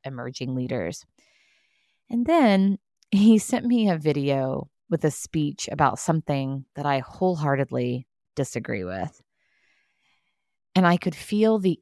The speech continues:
anger and the disappointment welling up inside of me. So I put it down, I reflected, stepped away from it for a bit, and really thought about the relationship and how best to respond. So I showed respect for his opinion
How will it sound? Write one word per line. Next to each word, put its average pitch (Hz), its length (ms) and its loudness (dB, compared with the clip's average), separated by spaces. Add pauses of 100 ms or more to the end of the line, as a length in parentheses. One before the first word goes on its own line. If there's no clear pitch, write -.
anger 151 640 -2 (180)
and 214 220 4
the 202 60 4
disappointment 131 800 -2 (240)
welling 147 360 0
up 127 200 -6
inside 131 400 -4
of 123 120 -8
me. 82 300 -8 (640)
So - 180 -4
I 151 60 2
put 185 220 0
it 226 100 -2
down, 135 480 0
I 127 60 -6
reflected, 139 920 -2
stepped - 320 -8
away 139 220 -2
from 135 200 -8
it - 140 -12
for 127 160 -8
a 123 80 -8
bit, 123 320 -14 (1000)
and 180 160 -6
really 254 240 -4
thought 151 300 -2
about 135 400 -4
the - 80 -18
relationship 160 680 -4
and 135 100 -6
how 131 320 -8
best 123 340 -4
to 120 60 -6
respond. 104 720 -4 (720)
So 180 380 2
I 175 60 -4
showed 190 280 -2
respect - 500 -2
for 185 140 -4
his 190 220 0
opinion 143 640 -2